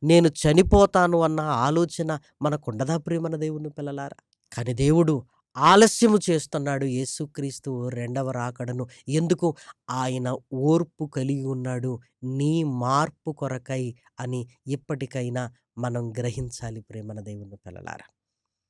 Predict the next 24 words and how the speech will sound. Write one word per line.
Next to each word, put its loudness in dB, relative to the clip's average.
ఆయన 8
ఎలా 10
ఓర్పు 8
కలిగి 4
ఉన్నాడో 0
లేఖనాలలోనికి 6
వెళ్ళి 2
మనం 0
చూడగలిగితే, 0
ప్రియమైన 0
దేవుని -4
పిల్లలారా, -6
పేతురు 6
గారు 4
రాసిన -4
మొదటి -6
పత్రిక -8
మూడో 10
అధ్యాయము 2
పంతొమ్మిదో -2
వచనాన్ని -8
చూడండి. -10
"దేవుని 12
దీర్ఘశాంతము 8